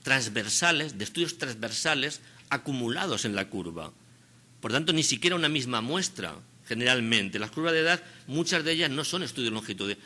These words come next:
no, no pro-, no proceden de estudios longitudinales, sino de agre-, de una agregación anual de edades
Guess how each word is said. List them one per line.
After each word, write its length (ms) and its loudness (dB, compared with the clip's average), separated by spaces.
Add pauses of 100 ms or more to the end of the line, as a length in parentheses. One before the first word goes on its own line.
no, 200 -2
no 240 -2
pro-, 160 -4
no 180 -2
proceden 320 -2
de 60 -2
estudios 320 -4
longitudinales, 720 -2 (300)
sino 340 2
de 120 6
agre-, 280 4 (220)
de 240 0
una 160 2
agregación 540 0
anual 760 2 (340)
de 560 4 (120)
edades 680 2